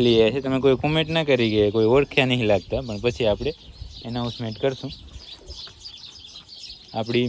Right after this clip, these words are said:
મેઘા. પાણી ચાલુ થયું હતું ને કેમ થયું? હે? નીણ નાખવી છે ને અત્યારે? હાલો તો પેલા નીણ નાખી દે ને પછી વાત કરીએ. તો આપણે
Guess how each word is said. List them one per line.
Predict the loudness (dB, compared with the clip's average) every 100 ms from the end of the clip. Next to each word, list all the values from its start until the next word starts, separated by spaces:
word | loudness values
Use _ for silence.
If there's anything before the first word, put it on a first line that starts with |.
| 2
મેઘા. | 2 4 2 -2 -6 -4 -2 -2 -2 -12 -20 -18 -14 -14 -16 -20 -20 -20 -20 -20 -2
પાણી | 2 4 6
ચાલુ | 4 4
થયું | 2
હતું | 2
ને | 2
કેમ | 2 2
થયું? | -4 -6 2
હે? | 8 8 6 _ -20 -20 -16 -14 -12 -14 -16 -18 -16 -16 -16 -12 -8 -4 0 0 -2 -12 -14 -14 -12 -10 -10 -12 -16 -16 -10 -10 -10 -16 -18 -14 -12 -12 -12 -14 -16 -16 -18 -18 -20 -20 -20 -16 0
નીણ | 4 4 4
નાખવી | 2 2 0
છે | 0
ને | -4 -12 -12 -12 -14 -20 -18 -18 -14 -12
અત્યારે? | -8 -4 -4 -4 -12 -20 -20 -20 -20 -20 -14 -4
હાલો | -2 -2
તો | -2
પેલા | -2 0
નીણ | -2 0
નાખી | -2 -4 -6
દે | -6
ને | -6
પછી | -10 -6 -6
વાત | -6 -8
કરીએ. | -12 -12 -14 -14 -14 -16 -20 -20 -20 -20 -18 6
તો | 10
આપણે | 10 8